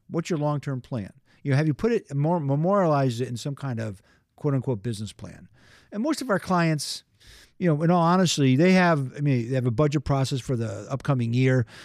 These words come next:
but they don't really get into this long-term, you know, five-year plan type thing. One, because of, you know, mainly because of limited resources, right? They may have a controller, you may have a C F O,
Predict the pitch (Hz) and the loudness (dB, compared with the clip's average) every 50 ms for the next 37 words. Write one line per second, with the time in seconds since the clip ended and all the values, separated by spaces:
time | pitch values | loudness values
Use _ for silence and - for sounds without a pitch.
0 | - - - - 185 185 214 214 269 277 262 220 214 202 185 170 135 131 147 147 | -20 -20 -14 -4 0 2 2 4 4 2 4 4 4 4 4 4 2 2 2 2
1 | 165 156 - 156 123 120 110 - - 120 131 139 151 151 147 139 - - - 139 | 2 2 0 -2 -2 -2 -2 -4 -4 -2 0 2 2 2 0 -2 -4 -4 -4 -2
2 | 135 131 127 127 123 120 117 117 113 104 - _ - - - - _ _ _ _ | 0 0 2 2 2 0 0 0 -2 -4 -6 _ -16 -20 -20 -20 _ _ _ _
3 | - - 147 131 113 104 - - 139 135 131 120 123 123 113 - - - 131 123 | -10 -6 -6 -4 -4 -6 -4 -2 0 0 0 0 0 -2 -2 -4 -6 -4 -2 -2
4 | 117 113 110 107 117 107 95 - - 95 85 80 - 87 92 131 143 185 214 233 | -2 -2 -2 -4 -6 -6 -6 -10 -14 -18 -16 -16 -18 -16 -10 -4 0 0 0 2
5 | 220 202 175 - 151 139 131 - - 131 123 123 120 117 135 185 165 135 123 123 | 0 0 0 0 0 -2 0 0 -2 0 0 0 -2 -4 -4 -4 -2 -2 -2 -2
6 | 135 147 170 208 208 170 123 117 - 135 117 113 120 131 131 127 123 117 117 135 | 0 0 0 0 0 -2 -2 -2 -4 -6 -6 -4 -4 -4 -2 -2 -2 -2 -2 -2
7 | 160 - - 110 98 98 - - - _ - - 127 131 147 156 156 151 - 127 | -4 -4 -8 -12 -12 -14 -16 -20 -20 _ -18 -12 -8 -6 -6 -6 -6 -8 -8 -8
8 | 123 123 143 151 160 156 123 - - 127 117 - - 175 190 190 180 170 165 156 | -6 -2 0 0 0 0 0 -4 -6 -6 -6 -2 0 0 2 4 4 2 2 0
9 | 147 - - - - - - - - 139 135 131 131 127 120 110 - - 139 131 | -2 -6 -12 -20 -20 -20 -20 -8 -4 0 2 2 2 2 0 0 0 2 2 2
10 | 120 - 175 170 180 180 170 170 165 156 | 2 2 2 2 4 4 4 4 4 2